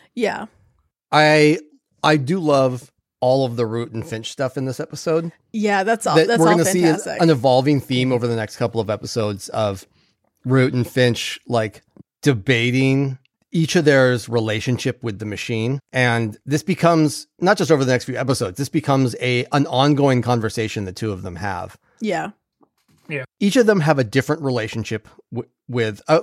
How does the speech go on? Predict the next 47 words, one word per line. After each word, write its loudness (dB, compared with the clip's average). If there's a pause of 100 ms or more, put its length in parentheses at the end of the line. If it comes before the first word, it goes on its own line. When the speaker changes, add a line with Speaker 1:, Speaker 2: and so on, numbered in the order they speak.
Speaker 2:
there's, 2
I -2
can't -2
remember 2
which 0
episode -4
it's -10
in. -6
I -6
don't 0
really -4
care. -6 (280)
Root 0
says 0
to -8
Finch, -6 (420)
"You 0
have 4
the 2
relationship 0
you 2
want -2
with, -10 (100)
with -8
her, -10 (200)
and 2
I 6
have 0
mine," -2
or -10
something -6
to -8
that -4
effect. -10
Speaker 1:
Yeah. -4 (480)
Speaker 2:
And 4
that 2
kind 0
of 0
becomes 0
the 0
tone 2
of -2
these -6
conversations, -2
and -2
that -6